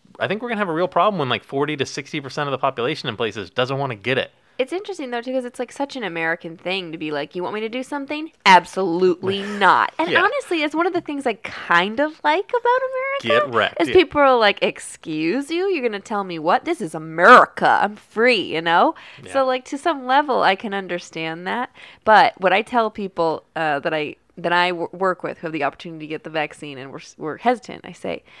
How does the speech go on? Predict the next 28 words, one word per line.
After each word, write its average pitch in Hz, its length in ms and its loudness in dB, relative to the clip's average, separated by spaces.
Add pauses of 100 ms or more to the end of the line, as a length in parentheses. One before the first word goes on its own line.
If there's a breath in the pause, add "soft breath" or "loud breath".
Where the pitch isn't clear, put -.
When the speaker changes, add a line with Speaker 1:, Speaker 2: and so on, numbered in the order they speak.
(240 loud breath)
Speaker 2:
"Do 202 60 -16
you 208 60 -8
know 254 80 -6
how 262 60 -10
many 240 160 -8
rich 165 320 -6
people 170 340 -4
are 180 60 -4
flying 160 420 -4
in 151 200 -10
from - 180 -4
all 156 320 2
the - 100 -14
countries 185 560 -6
all 170 220 0
over 190 200 -2
the 196 100 0
world 196 340 0
to - 60 -18
come 202 160 -6
get 202 220 -6
this 208 180 -4
thing?" 233 300 -8 (440 soft breath)
The 170 100 -2
rich 202 260 2
people 190 320 -2
want 160 240 0
it. 147 100 -8